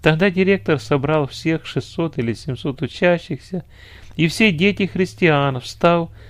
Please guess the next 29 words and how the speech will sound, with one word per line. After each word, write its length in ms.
стали 360
просить 480
прощения 680
за 160
то, 280
что 240
жили 320
плохой 440
жизнью 580
и 100
были 420
неверны 840
Господу 720
Иисусу. 760
В 100
то 140
время, 460
когда 400
дети 600
осуждали 760
так 340
свою 480
неправильную 960
жизнь, 540
просили 520
прощения 720
у 80
других 520
детей 560